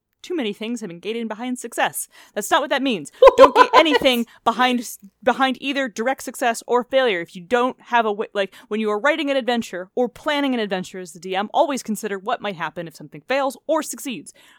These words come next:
Speaker 1: Also remember that catastrophic failure is just as interesting as catastrophic success.
Speaker 2: How did they gate it behind failure? How did that,
Speaker 1: Yeah, you
Speaker 2: what did that
Speaker 1: literally had
Speaker 2: look
Speaker 1: to
Speaker 2: like?
Speaker 1: fail rolls in order for things to happen.
Speaker 2: How the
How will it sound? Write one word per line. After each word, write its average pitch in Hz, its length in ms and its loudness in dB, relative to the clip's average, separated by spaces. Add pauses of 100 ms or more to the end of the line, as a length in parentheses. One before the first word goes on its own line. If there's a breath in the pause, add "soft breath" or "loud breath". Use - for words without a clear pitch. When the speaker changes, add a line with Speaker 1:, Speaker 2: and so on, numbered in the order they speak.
Speaker 1:
Also 180 240 -6
remember 202 300 -4
that 180 260 -2
catastrophic 269 640 -4
failure 196 440 -6
is 170 200 -12
just 233 180 -4
as 202 100 -8
interesting 165 460 -10
as 147 80 -16
catastrophic 185 640 -4
success. - 640 -8
Speaker 2:
How 370 180 2
did 480 160 2
they 453 120 2 (100)
gate 277 160 -4
it 339 100 -6
behind 269 360 -6 (140)
failure? 220 560 -4
How 277 140 -2
did 370 160 -6
that, - 100 -6
Speaker 1:
Yeah, 254 100 4
you 233 160 0
Speaker 2:
what 277 100 4
did 311 80 2
that 311 120 4
Speaker 1:
literally 311 120 -2
had 254 200 4
Speaker 2:
look 254 60 0
Speaker 1:
to 196 60 0
Speaker 2:
like? 156 80 0
Speaker 1:
fail 254 260 6
rolls 233 380 6
in 202 80 -4
order 226 240 2
for 190 120 -10
things 202 280 -6
to - 80 -12
happen. - 440 -10
Speaker 2:
How 403 280 0
the 440 100 2